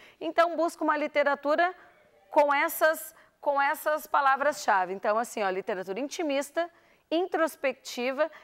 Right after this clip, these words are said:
repleta de sondagens do subconsciente das personagens. Então, a questão do subconsciente vem bastante forte dentro da, da, das personagens, né, que a gente tem dentro dos romances.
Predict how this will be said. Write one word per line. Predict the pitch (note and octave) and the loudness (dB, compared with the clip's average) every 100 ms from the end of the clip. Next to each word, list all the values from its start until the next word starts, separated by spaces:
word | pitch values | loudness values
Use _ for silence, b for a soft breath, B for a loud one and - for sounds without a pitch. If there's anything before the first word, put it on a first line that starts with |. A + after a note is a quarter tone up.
| B | B
repleta | C4+ C4 B3 B3+ | -4 2 0 0
de | G#3 A3+ | -4 -6
sondagens | - D4+ E4+ B3 A3+ A#3 A3+ A#3 | -2 0 0 2 4 4 -2 -6
do | G3 | -8
subconsciente | G3 C#4+ D4 F4+ D#4 D#4 - B3+ A#3+ A#3+ | -8 -6 -4 -2 -2 -4 -4 -6 -6 -10
das | A3+ A3+ | -12 -10
personagens. | A#3 - A#3 G3+ F3+ F#3 | -12 -10 -6 -6 -6 -10
Então, | F#3 A3 | -12 -12
a | |
questão | A#3 A#3+ | -10 -10
do | A#3 | -12
subconsciente | - C4 A#3+ - B3 A#3+ G#3+ A#3 - B B B - | -12 -12 -12 -12 -12 -8 -8 -8 -12 B B B -2
vem | B3+ | 0
bastante | B3 B3 - D4+ E4 F#4 F4+ - D4+ | 2 0 0 2 4 4 2 -4 -6
forte | - B3 C4 A3+ | 2 4 2 -2
dentro | B3 B3+ A#3 | -4 -4 -2
da, | A#3 A3 | 0 2
da, | G#3 G3+ B B | 0 -4 B B
das | A#3+ | -6
personagens, | - C4 B3+ C4+ B3+ A3+ A#3 A3 G3 F#3+ | 0 -2 0 -2 2 4 2 0 -6 -8
né, | G3 F#3 | -8 -8
que | G#3+ | -8
a | |
gente | G#3+ G#3+ - | -8 -10 -6
tem | G3+ G#3+ b b b | -6 -8 b b b
dentro | A3 G#3+ | -6 -6
dos | G#3 G#3+ | -8 -6
romances. | A#3+ B3+ A3+ E3+ E3+ - - - | -2 0 0 -2 -6 -18 -20 -20